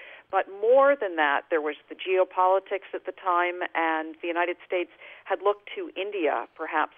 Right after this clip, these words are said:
for help, uh, in the issue on Tibet, because India had inherited all the rights and obligations in nineteen forty-seven from Britain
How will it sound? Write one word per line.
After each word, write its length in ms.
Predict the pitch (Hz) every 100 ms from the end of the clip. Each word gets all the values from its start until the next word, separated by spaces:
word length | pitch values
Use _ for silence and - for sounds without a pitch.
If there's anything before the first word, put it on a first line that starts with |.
| -
for 120 | 139
help, 400 | - 170 175 - - - - _
uh, 240 | - 160 - 170
in 240 | 160 160
the 160 | 160 160
issue 240 | - 170
on 100 | 160 -
Tibet, 300 | 151 170 -
because 260 | 175 180 165 -
India 400 | 196 208 202 190
had 240 | - 165
inherited 640 | 156 156 190 185 185 - -
all 180 | 165 165
the 140 | 156 139
rights 400 | 160 170 208 - - -
and 100 | 156
obligations 800 | 156 156 160 160 160 - 233 -
in 180 | 160 156
nineteen 380 | 160 151 175 160
forty-seven 600 | 170 165 165 185 165 170 - _
from 320 | 180 185 202 185
Britain 380 | 226 208 - 175